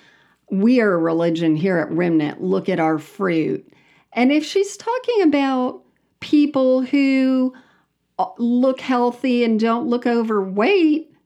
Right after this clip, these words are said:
then why aren't we looking at Eastern religions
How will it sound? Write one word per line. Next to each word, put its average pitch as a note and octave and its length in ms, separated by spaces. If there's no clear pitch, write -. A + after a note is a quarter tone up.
then A#3+ 340
why E4+ 420
aren't D#4+ 380
we G#3 200
looking G3+ 420
at F3 160
Eastern G#3 580
religions F3 1040